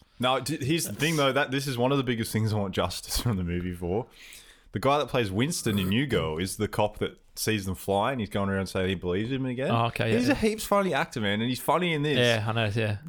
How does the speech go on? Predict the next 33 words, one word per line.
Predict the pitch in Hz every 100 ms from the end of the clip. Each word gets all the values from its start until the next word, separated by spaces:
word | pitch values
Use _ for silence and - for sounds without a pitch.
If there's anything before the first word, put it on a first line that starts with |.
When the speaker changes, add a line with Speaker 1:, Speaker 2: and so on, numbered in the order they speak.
| - _ -
Speaker 1:
Give | 277 349
him | 339 311 226
something | 262 240 196
more | 202 190
meaty, | 180 196 180
man. | 123 131
Speaker 2:
But, | 131
Speaker 1:
'cause | 120
Speaker 2:
yeah. | -
Speaker 1:
he, | 190 220
he | 285
even | 294
gets | 269 -
pushed | - 208 -
to |
the | 180
side | - 170
in | 165 151 117
New | 123
Speaker 2:
Yeah. | 143
Speaker 1:
Girl. | 127 95 95
Like, | - - - -
get | 214
him | 240
out | 185 214
there. | 156 80 -
Speaker 2:
The | 120
New | 156
Girl's | 151 -
pretty | 113
funny, | 104 117 104
eh? | 104 95
Speaker 1:
Yeah. | 110 95